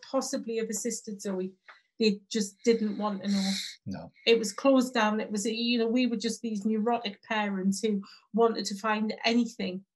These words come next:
Speaker 1: You know, they, you know, it's sort of, we, I, I've worked with the police for years. It's, you know, I've,
Speaker 2: Family in the
Speaker 1: I've
Speaker 2: police.
Speaker 1: fa-, family members in the police, you know, and,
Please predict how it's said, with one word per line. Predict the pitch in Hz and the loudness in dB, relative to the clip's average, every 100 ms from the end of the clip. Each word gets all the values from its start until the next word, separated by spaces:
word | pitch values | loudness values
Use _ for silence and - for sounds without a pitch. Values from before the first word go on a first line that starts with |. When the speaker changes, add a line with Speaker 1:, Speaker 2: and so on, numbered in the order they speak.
| - | -2
Speaker 1:
You | 220 | 0
know, | 208 | 2
they, | 202 233 226 - - - - | 4 4 2 -6 -20 -20 -6
you | - 240 | 4 6
know, | 226 220 - _ _ _ _ | 6 2 -6 _ _ _ _
it's | 247 226 - | 2 4 2
sort | 254 226 | 2 4
of, | |
we, | 247 277 269 | 6 6 6
I, | 233 254 - | 4 4 4
I've | 262 277 - _ _ _ _ _ _ _ 214 | 4 4 -2 _ _ _ _ _ _ _ -2
worked | 202 262 277 - | 6 8 8 4
with | 277 | -2
the | - | 0
police | 285 277 - | 0 -2 0
for | 269 | 0
years. | 262 254 254 254 254 - | 2 2 2 0 0 0
It's, | 214 202 - - - - - - - | 0 0 -4 -12 -14 -20 -20 -14 2
you | 233 | 4
know, | 220 214 214 | 4 2 2
I've, | 220 214 190 - | 2 2 0 -2
Speaker 2:
Family | 113 123 | 0 2
in | 208 | 2
the | 139 | 4
Speaker 1:
I've | 131 | 4
Speaker 2:
police. | 127 - 196 | 2 -2 0
Speaker 1:
fa-, | 254 220 202 | 2 2 2
family | 277 262 269 | 6 6 6
members | 247 233 226 233 | 4 4 2 2
in | 220 | 0
the | 220 | -2
police, | - 240 226 - 202 - | -2 -2 0 -4 -8 -6
you | 226 | -6
know, | 220 233 226 | -4 -4 -2
and, | 233 220 226 | -2 0 -2